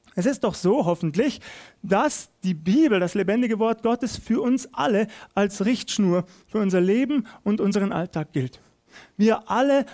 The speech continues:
orientieren uns am Wort Gottes. Wir wollen danach leben. Wir wollen Gottes Willen erkennen, tun, ihn umsetzen in unserem Alltag.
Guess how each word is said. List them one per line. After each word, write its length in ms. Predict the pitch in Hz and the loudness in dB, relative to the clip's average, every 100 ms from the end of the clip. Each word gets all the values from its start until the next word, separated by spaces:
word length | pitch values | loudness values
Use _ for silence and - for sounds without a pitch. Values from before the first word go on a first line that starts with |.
| - | -2
orientieren 920 | 214 226 226 247 - - 302 285 202 | 0 0 0 -4 -6 0 2 2 2
uns 400 | 160 156 147 - - - _ - | 0 -2 -6 -10 -14 -20 _ -6
am 320 | 208 262 220 | 0 0 2
Wort 300 | 220 220 220 | 2 0 0
Gottes. 360 | 208 180 165 202 | -2 -2 -4 -2
Wir 100 | 202 | 0
wollen 220 | 247 233 | 0 0
danach 280 | 233 214 202 | 0 -2 0
leben. 300 | 247 220 185 | 0 2 2
Wir 120 | 185 | 2
wollen 300 | 214 220 214 | 2 2 0
Gottes 400 | 226 226 - 185 | 0 -2 -6 -4
Willen 340 | 240 240 214 - - - - | 0 2 0 -4 -20 -8 -4
erkennen, 640 | 175 - 220 240 254 - - _ | -4 -2 0 2 0 -2 -10 _
tun, 340 | - 254 240 208 | 0 2 4 2
ihn 160 | 233 | 0
umsetzen 880 | - - 311 302 190 175 - - 180 | -2 -2 0 0 0 -2 -4 -4 -2
in 100 | 175 | 0
unserem 340 | 160 156 151 | -2 -4 -6
Alltag. 400 | 147 139 - - | -6 -12 -14 -20